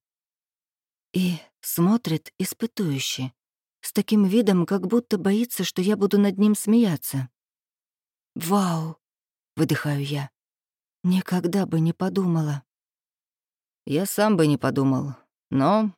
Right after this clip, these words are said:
вот». «А как ты?» «Докатился до такой жизни?» — смеется Сережа. «Ага». Все началось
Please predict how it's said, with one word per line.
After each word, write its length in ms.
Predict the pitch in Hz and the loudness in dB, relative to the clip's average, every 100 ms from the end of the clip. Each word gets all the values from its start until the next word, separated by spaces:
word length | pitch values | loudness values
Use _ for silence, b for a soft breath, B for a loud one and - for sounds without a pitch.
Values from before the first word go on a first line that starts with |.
| - | -10
вот». 480 | 135 135 143 - _ _ _ _ _ _ _ _ - | -4 -2 -4 -10 _ _ _ _ _ _ _ _ -6
«А 80 | 202 | -2
как 220 | 233 - | -2 -2
ты?» 220 | 226 214 _ _ _ _ _ _ _ - | 0 -2 _ _ _ _ _ _ _ -2
«Докатился 640 | 143 156 156 170 160 170 | 0 2 2 2 2 2
до 120 | 165 | 2
такой 340 | 165 156 175 | 0 2 2
жизни?» — 520 | 151 185 233 185 131 123 _ _ _ _ - | 2 0 0 0 0 -4 _ _ _ _ -12
смеется 540 | - 156 143 135 135 | -2 0 0 -4 -8
Сережа. 540 | - 151 147 123 127 - _ _ _ _ _ _ | -4 -4 -4 -4 -8 -12 _ _ _ _ _ _
«Ага». 300 | 202 185 269 _ _ _ _ _ _ _ _ _ - | -2 2 0 _ _ _ _ _ _ _ _ _ -16
Все 260 | - 175 214 | -4 2 2
началось 800 | 196 - 151 156 170 - - | 2 -2 0 0 -2 -4 -12